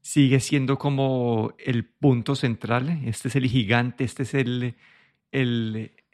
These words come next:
se, se nota que es como el, el, el dueño de la industria.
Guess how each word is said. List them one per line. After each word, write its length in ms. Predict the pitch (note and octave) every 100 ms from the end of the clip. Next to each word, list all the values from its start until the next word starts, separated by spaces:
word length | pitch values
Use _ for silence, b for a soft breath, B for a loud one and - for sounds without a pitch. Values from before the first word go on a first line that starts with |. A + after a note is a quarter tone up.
| _
se, 280 | - B2 -
se 60 | A#2+
nota 160 | A2+
que 80 | C3+
es 80 | C3
como 200 | C3 C3+
el, 200 | A#2 -
el, 300 | B2 A2+ -
el 320 | A#2+ G#2+ G2
dueño 380 | G#2 B2+ B2 C3
de 80 | C3+
la 60 | A#2
industria. 640 | G#2 A#2 - C3 E3+